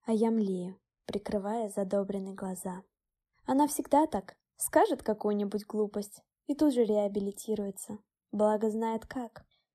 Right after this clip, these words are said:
«Ева», говорю, «ты единственная, только одна. И хорошо знаешь, что у меня здесь». Прижимаю ее руку к своей груди.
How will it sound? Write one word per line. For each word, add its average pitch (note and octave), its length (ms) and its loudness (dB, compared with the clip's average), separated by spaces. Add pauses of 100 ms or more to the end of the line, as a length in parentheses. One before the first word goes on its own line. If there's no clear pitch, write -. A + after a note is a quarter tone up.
(420)
«Ева», G3+ 640 0 (260)
говорю, F#3+ 400 -6 (160)
«ты A#3+ 120 -4
единственная, G3 1080 -6 (480)
только A3+ 440 0
одна. G3+ 420 -2 (540)
И A#3+ 100 -4
хорошо B3 420 2
знаешь, B3+ 360 2
что - 220 -4
у G3 40 -4
меня F#3+ 300 -4
здесь». - 480 -10 (220)
Прижимаю G3 520 -10
ее F#3+ 120 -8
руку G#3+ 280 -12
к - 60 -20
своей G3 240 -8
груди. G3 480 -12